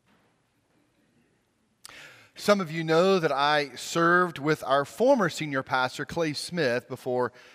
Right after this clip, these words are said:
coming to Rivermont. We were associate pastors together at Central Presbyterian Church in Saint Louis for a number of years, and we served under Doctor Dan Doriani, who you may remember preached Clay's installation in two thousand and eleven.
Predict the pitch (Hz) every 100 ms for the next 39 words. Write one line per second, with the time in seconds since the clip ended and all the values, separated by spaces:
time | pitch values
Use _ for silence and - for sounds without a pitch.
0 | _ - 135 135 139 160 170 139 113 92
1 | 92 127 143 139 - - - - 135 139
2 | - 170 160 170 156 - 156 165 - 175
3 | - 160 147 151 165 147 - 156 151 156
4 | 151 143 139 - 143 139 135 123 147 156
5 | - 123 120 _ - - - 165 160 147
6 | 151 175 - - 139 135 131 135 147 170
7 | 156 135 120 127 147 220 - - _ -
8 | _ - _ - 180 208 - 269 294 190
9 | 180 165 170 165 170 151 160 165 151 151
10 | 165 208 208 123 131 147 147 151 170 160
11 | 147 156 160 151 - 185 - - 156 156
12 | 160 147 151 156 165 180 - 131 127 120
13 | - - 123 123 117 120 127 - - -
14 | - _ 143 151 160 120 90